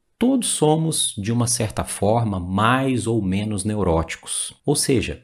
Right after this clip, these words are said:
essa ideia de normalidade em psicanálise é uma ideia muito mais utópica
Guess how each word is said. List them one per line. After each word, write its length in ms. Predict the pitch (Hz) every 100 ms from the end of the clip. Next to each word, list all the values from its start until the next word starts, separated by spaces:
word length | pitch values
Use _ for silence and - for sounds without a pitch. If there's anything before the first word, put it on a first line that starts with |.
| -
essa 360 | 147 165 -
ideia 380 | 131 95 104 113
de 140 | 107
normalidade 760 | 101 107 101 98 92 90 90 90
em 60 | 87
psicanálise 960 | - - 80 - 101 107 - - - _ _
é 80 | 87
uma 160 | 92
ideia 300 | 95 92 101
muito 300 | 95 110 -
mais 260 | 107 101 101
utópica 920 | 120 - - 120 - - - - -